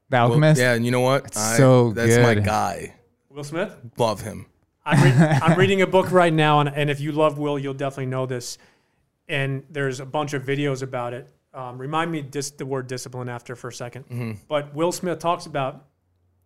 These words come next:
Speaker 3: he said, "You might be smarter than me. You might be better looking than me."
Speaker 2: Mm-hmm.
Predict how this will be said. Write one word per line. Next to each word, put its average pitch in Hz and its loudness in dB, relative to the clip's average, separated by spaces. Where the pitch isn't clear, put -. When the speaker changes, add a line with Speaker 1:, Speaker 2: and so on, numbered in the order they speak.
Speaker 3:
he 160 -12
said, 147 -8
"You 156 -6
might 156 -6
be 147 -10
smarter 147 -6
than 156 -8
me. 170 -10
You 143 -20
might 143 -10
be 151 -10
better 139 -6
looking 143 -8
than 143 -8
me." 147 -8
Speaker 2:
Mm-hmm. 110 -6